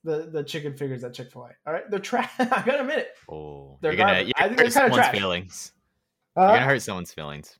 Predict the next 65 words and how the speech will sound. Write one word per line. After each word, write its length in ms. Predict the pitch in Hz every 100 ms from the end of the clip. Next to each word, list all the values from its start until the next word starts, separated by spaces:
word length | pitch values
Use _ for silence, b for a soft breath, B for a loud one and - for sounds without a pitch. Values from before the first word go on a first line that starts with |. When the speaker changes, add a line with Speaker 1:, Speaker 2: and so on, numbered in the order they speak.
| _
Speaker 1:
Sorry, 400 | - 226 240 175
Speaker 2:
But 60 | 185
Speaker 1:
they're 100 | 180
Speaker 2:
you're 80 | 170
right. 220 | 170 165 -
Speaker 1:
like, 100 | 180
they're 180 | 202 202
like, 200 | 196 180
they're 100 | 202
not 200 | 233 226
crispy 320 | 269 - 185
enough. 200 | 139 135
They 120 | 175
ha-, 140 | 202 208
don't 200 | 190 208
have 140 | 196
enough 320 | 196 190 185
breading 300 | 165 170 175
around 340 | 131 120 113 113
it. 120 | - -
All 60 | 147
right, 140 | 185
Speaker 2:
You 140 | 220 117
get 100 | 156
there 80 |
Speaker 1:
They're 40 | 143
Speaker 2:
for 120 | 151
the 60 | 139
chicken 220 | 147 139
sandwiches. 560 | 160 131 - 78 - -
Speaker 1:
Yeah, 120 | 277 _
exactly. 480 | 240 247 339 254 127 -
The 60 | 170
chicken 180 | 320 294
sandwiches, 380 | 339 381 370 -
amazing. 320 | 220 294 262 -
I, 100 | 202 -
I 40 | 320
don't 120 | 359
know 60 | 320
why 180 | 320 320
the, 160 | 311 320 -
I, 100 | - -
I 100 | 240
don't 100 | 302 311
know 100 | 285
why 380 | 233 233 233 233 _ _ _ _ _ _ _ _
the 100 | 170
chicken 220 | 165 220
fingers 240 | 202 196 156
aren't 200 | 160 156
that 140 | 143
crispy, 320 | 196 - 139
but 240 | 131 147 143
the, 160 | 143 -
the 80 | 156
chicken 360 | - 202 165 -
sandwich, 440 | 214 226 170 - 151
like, 200 | 135 160
is 100 | 139
very 260 | 139 180
crispy 340 | 180 - - 139
and 100 | 135
very 180 | 165 170
good. 240 | -